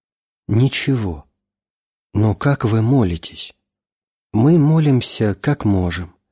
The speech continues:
«Трое вас, трое нас. Господи, помилуй нас».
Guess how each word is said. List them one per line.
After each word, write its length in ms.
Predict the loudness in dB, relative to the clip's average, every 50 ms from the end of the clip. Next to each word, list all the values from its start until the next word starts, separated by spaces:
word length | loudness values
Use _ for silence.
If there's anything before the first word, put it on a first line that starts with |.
| _ _ _ _ _ _ _ _ _ _ _ _ _ _ _
«Трое 440 | 0 0 2 2 2 2 2 2 0
вас, 480 | 0 0 0 0 0 0 -2 -6 -12 -16 _ _ _ _ _ _ _ _
трое 380 | 0 2 2 2 2 2 0 0
нас. 440 | 0 0 -2 -2 -4 -6 -8 -14 _ _ _ _ _ _ _ _ -6
Господи, 640 | -2 0 2 2 0 -2 -6 -6 -6 -6 -6 -8 -12 -14 -20 _ -2
помилуй 540 | 0 2 2 4 4 2 2 2 0 -2 -2
нас». 400 | -4 -4 -8 -10 -14 -18 -20